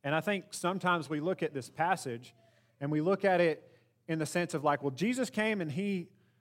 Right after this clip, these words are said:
he fulfilled all the law, he brought it to its completion, and so we can just ignore the first two-thirds of the Bible. We, it's kinda hard to read. There's some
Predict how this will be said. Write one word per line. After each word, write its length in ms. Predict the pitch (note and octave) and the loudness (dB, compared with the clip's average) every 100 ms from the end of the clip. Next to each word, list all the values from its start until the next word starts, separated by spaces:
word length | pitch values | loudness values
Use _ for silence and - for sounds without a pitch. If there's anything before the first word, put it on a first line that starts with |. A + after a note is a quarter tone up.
| _ | _
he 80 | D3 | -6
fulfilled 520 | C#3+ C3+ - A3+ A#3 | -4 -4 6 8 8
all 140 | G#3 F#3+ | 6 4
the 80 | E3 | 4
law, 280 | F3+ G3+ | 6 6
he 120 | E3+ D3+ | 4 2
brought 320 | A#2+ G#3 A3+ | 6 6 6
it 120 | G#3+ | 0
to 160 | G3 F3+ | -2 -2
its 120 | - | -2
completion, 640 | C#3+ B2 G#3 A3 - G3 | -12 -6 -4 -4 -4 -6
and 120 | D3+ | -4
so 240 | - E3+ D#3 | -2 0 0
we 260 | B2+ F3+ | -2 -6
can 120 | - D#3+ | -6 -8
just 200 | D3+ C3+ | -8 -8
ignore 360 | B2 E3 D3+ | -6 -4 -4
the 60 | A#2+ | -6
first 300 | D3 C#3 - | -8 -8 -10
two-thirds 400 | B2+ B2 A#2+ A2+ | -14 -10 -10 -10
of 80 | G#2 | -14
the 60 | |
Bible. 360 | G#2 G2+ D#2+ D2+ _ _ _ _ - | -12 -14 -16 -20 _ _ _ _ -16
We, 160 | A2 G#2 A2 - | -14 -14 -18 -20
it's 160 | A2+ | -16
kinda 220 | - E3 A#2+ | -8 -6 -2
hard 280 | F3 F3 | 0 0
to 60 | C#3 | -2
read. 380 | A#2+ G3 G3 E3 | -2 0 0 0
There's 200 | C3 A#2 | 0 -2
some 240 | A#2 A2 | -10 -12